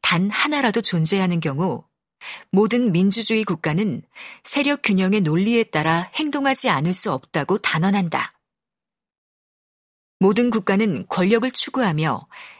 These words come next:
이런 상황에서 가장 중요한 것은 마키아벨리가 말한 것처럼 국가의 생존이다. 인류의 역사상 하나의 가치와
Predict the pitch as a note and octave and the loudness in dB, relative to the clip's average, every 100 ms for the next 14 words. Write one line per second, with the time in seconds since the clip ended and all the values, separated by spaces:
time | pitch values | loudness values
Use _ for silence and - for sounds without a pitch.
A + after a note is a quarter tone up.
0 | _ G3+ A3 C4 C4+ C4 B3+ A#3 A3 G#3+ | _ 2 2 2 0 0 0 0 0 0
1 | A3 - - F#3 F#3+ F#3+ F#3 F3 E3+ D3+ | 0 -2 0 0 0 0 0 0 0 -2
2 | C3+ - G#3 B3+ - _ _ _ _ - | -2 0 0 -4 -10 _ _ _ _ 0
3 | - - C4+ B3+ A3 G3+ G3+ C#3+ D#3 F#3+ | 2 0 2 2 0 0 0 0 0 0
4 | F#3+ - F3 D#3+ C3+ - _ _ _ G3 | 0 0 0 -2 -2 -10 _ _ _ -4
5 | - G3+ F#3 G#3+ A3 - C#4+ C4+ C4 F3 | 0 0 2 0 0 -2 -2 0 0 0
6 | - - - _ _ _ _ _ _ _ | -4 -6 -12 _ _ _ _ _ _ _
7 | _ _ _ _ _ _ _ _ _ _ | _ _ _ _ _ _ _ _ _ _
8 | _ _ _ G#3 G#3 A#3 A3+ C3+ - F#3+ | _ _ _ 2 4 4 2 2 0 0
9 | F#3+ F#3 C#3+ - _ - - - D4+ C#4+ | 0 -2 -2 -8 _ -20 -14 -2 0 2
10 | C4+ C4+ G3 E3 - E3 E3+ | 0 0 -2 0 0 2 0